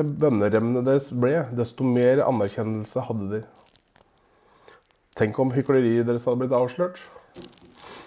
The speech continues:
Fariseerne og de skriftlærde, de ble helt sikkert avslørt av mennesker. Men, var no-, men frykten for de skriftlærde og fariseerne, den var nok så stor at de som avslørte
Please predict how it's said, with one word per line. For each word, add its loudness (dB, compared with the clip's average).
Fariseerne 4
og 0
de -6
skriftlærde, 0
de 2
ble 0
helt 0
sikkert -4
avslørt -6
av -2
mennesker. -8
Men, 6
var 4
no-, 2
men 4
frykten 0
for 2
de 2
skriftlærde 0
og -2
fariseerne, 2
den 4
var 2
nok -6
så -8
stor -2
at -6
de -2
som -6
avslørte -2